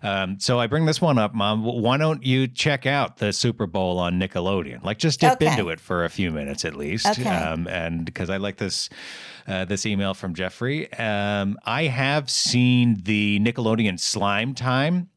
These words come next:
Speaker 1: I've watched that a little bit with, uh, Leo. I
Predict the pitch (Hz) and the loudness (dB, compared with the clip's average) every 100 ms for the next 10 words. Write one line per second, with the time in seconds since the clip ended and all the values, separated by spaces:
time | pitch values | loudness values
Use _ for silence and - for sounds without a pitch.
0 | - - 104 98 110 123 - - 123 123 | -18 -6 -6 0 0 0 -2 0 0 0
1 | 120 127 107 110 117 117 101 101 101 98 | 0 0 0 0 -4 -4 -4 0 2 0
2 | - - - - - - 95 95 92 92 | -6 -20 -18 -18 -16 -6 -2 0 0 0
3 | 95 82 101 104 127 170 185 185 - - | -2 -2 -2 0 0 2 0 0 -6 -4
4 | 104 113 123 123 123 131 123 | 0 2 2 2 2 2 0